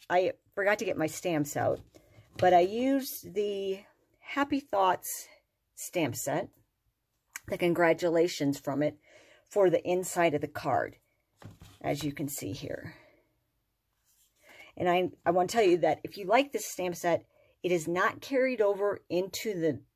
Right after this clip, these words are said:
twenty-one twenty-two annual catalog, but it is available through June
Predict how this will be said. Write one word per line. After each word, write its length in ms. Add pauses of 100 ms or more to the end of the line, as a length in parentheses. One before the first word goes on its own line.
(300)
twenty-one 720
twenty-two 920
annual 320
catalog, 720 (400)
but 140
it 160
is 240
available 800 (800)
through 380
June 680